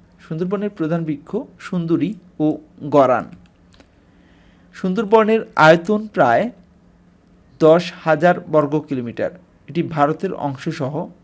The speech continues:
মোট সুন্দরবনের আয়তন দশ হাজার বর্গ কিলোমিটার।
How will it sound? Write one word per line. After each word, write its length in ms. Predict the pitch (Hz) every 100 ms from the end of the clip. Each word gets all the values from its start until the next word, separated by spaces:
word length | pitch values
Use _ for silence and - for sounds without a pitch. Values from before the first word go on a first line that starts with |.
| -
মোট 240 | 156 190 180
সুন্দরবনের 600 | - 165 165 151 151 147
আয়তন 320 | 131 131 226 -
দশ 380 | 180 139 147 -
হাজার 320 | - 123 151 - _ _ _ _ -
বর্গ 280 | 156 165 170
কিলোমিটার। 520 | 175 139 113 95 107